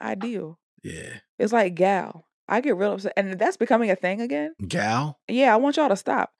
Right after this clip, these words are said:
Speaker 2: Okay.
Speaker 1: And maybe that's, like, just in different regions, but in the South, please don't call no black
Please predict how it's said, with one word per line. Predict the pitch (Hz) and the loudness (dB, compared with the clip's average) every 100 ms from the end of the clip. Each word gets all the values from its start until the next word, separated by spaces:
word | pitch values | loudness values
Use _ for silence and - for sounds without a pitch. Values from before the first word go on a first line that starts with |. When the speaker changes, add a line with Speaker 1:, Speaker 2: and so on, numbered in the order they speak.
| - | -12
Speaker 2:
Okay. | - - | -10 -2
Speaker 1:
And | 208 214 | 0 4
maybe | 294 277 | 4 4
that's, | 254 - | 2 2
like, | 202 | 0
just | 208 208 | -2 -4
in | 180 | -2
different | 214 208 | -2 -2
regions, | 185 214 220 | -4 -4 -2
but | 190 - | 0 0
in | 302 | 0
the | 254 | -2
South, | - 240 294 - _ _ _ _ _ | 0 0 -2 -8 _ _ _ _ _
please | - 359 | 4 6
don't | 359 269 | 6 2
call | 269 | 2
no | 233 226 | 4 2
black | 185 190 | 4 2